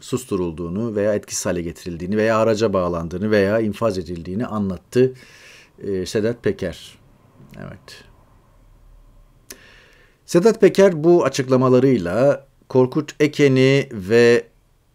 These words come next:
Mehmet Ağar'ı bitirmiş gözüküyor. Soylu'yu da bitirmiş gözüküyor. Suriye'ye silahlar konusu Sedat Peker'in hala heybede. Hala Suriye'ye silahlar konusunu heybede tutmaya devam ediyor. Onu da hatırlatalım.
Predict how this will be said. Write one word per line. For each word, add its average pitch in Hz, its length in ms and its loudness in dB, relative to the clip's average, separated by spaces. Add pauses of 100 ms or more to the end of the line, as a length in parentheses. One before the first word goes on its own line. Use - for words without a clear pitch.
(1700)
Mehmet 120 300 2
Ağar'ı 107 240 2
bitirmiş 98 380 -8
gözüküyor. 87 720 -8
Soylu'yu 135 500 6
da 87 120 -4
bitirmiş 82 340 -14
gözüküyor. 101 720 -4
Suriye'ye 175 640 6
silahlar 147 560 2
konusu 139 640 -2 (380)
Sedat 131 360 0
Peker'in 131 380 2
hala 131 420 2
heybede. 110 440 0 (880)
Hala 147 380 4
Suriye'ye 131 440 4
silahlar 120 520 -2
konusunu 120 640 -4
heybede 110 380 0
tutmaya 113 360 -6
devam 110 260 0
ediyor. 80 360 -8
Onu 107 200 -4
da 107 60 0
hatırlatalım. 98 680 -6